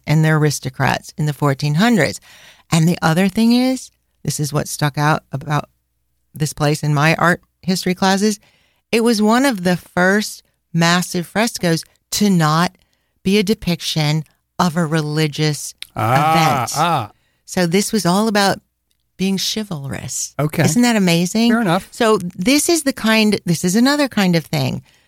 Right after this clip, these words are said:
Speaker 1: Go see this. It's ten miles south of Saluzzo, and it's one of a kind, something that n-, not the average tourist does.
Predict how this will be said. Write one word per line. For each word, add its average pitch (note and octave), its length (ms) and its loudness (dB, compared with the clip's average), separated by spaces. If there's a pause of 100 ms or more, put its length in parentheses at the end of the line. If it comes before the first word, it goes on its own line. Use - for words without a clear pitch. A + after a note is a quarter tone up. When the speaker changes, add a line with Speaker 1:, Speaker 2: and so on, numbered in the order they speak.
(260)
Speaker 1:
Go A#3 480 0 (200)
see A3 460 0
this. D3 460 -2
It's - 220 -2
ten G#3 300 -2
miles G#3 340 0
south G3+ 320 -4
of F#3 100 -2
Saluzzo, F#3 1000 -2 (460)
and F#3+ 260 2
it's - 380 -2 (320)
one G#3+ 340 0
of A#3 100 2
a A3+ 80 0
kind, F3 500 0
something G3+ 840 0 (500)
that F#3 280 -2
n-, - 120 -6 (200)
not D#3+ 240 -6
the - 120 -6
average G3+ 320 -2
tourist A#3+ 380 -2
does. - 420 -6